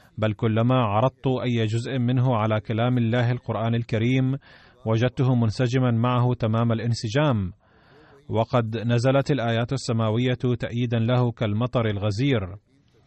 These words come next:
وفي تلك الأيام نفسها وقع الكسوف والخسوف في شهر رمضان تماما، كما كان مكتوبا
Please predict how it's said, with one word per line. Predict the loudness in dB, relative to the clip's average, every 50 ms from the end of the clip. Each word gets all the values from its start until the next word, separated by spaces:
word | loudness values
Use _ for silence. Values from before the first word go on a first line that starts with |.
| _ _ -20 _ _ _ _ _ _ _ -4
وفي | -4 -2 -2 -2 0
تلك | 0 0 0 0 0
الأيام | 0 0 0 -2 0 0 2 2 2 2
نفسها | 0 0 -2 -2 -2 -2 0 2 2 2 2
وقع | 2 0 -2 -2 0 0 0 2
الكسوف | 0 -2 -4 -6 -8 -4 -2 -2 -4 -2 -2
والخسوف | -2 -2 -2 -2 -2 -4 -6 -2 -2 -2 -2 -2 -4
في | -6 -4 -6 -4
شهر | -4 -2 -2 -2 0
رمضان | 0 -2 -2 -2 -2 -2 0 0 0 0 -2
تماما، | -2 -2 -2 0 0 2 2 2 2 2 0 -2 -4 -8 -18 -20 -20 -20 -14 -6
كما | -4 -2 0 0 -2
كان | 0 0 2 2 2 0
مكتوبا | 0 -2 -4 -2 -2 0 0 2 2 2